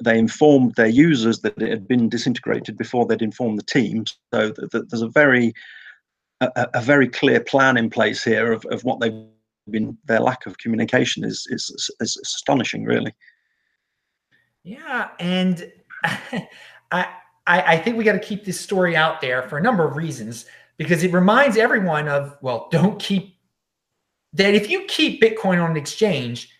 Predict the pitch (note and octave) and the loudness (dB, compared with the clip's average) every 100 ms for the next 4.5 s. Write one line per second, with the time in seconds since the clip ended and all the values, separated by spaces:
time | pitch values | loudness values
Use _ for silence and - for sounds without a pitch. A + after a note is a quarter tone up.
0 | _ F#3+ C#4 G3 - B3+ G#3+ D#3 C3 D#3 | _ 4 4 2 0 2 4 2 2 6
1 | C4+ - F#3+ F3 - _ _ - - C#3 | 6 4 -2 -4 -6 _ _ -20 -20 2
2 | G#3+ F#3+ F3 F3 G#3 C#4 C#4 C#4 - - | 2 4 0 4 6 6 4 -4 -6 -4
3 | B3+ A#3+ A3+ - - A3 G#3+ G#3 D#3 E3 | -2 0 -2 -2 -2 4 4 2 0 0
4 | D#3+ - A#2 A#2 A#2 | 0 -4 -4 -4 -6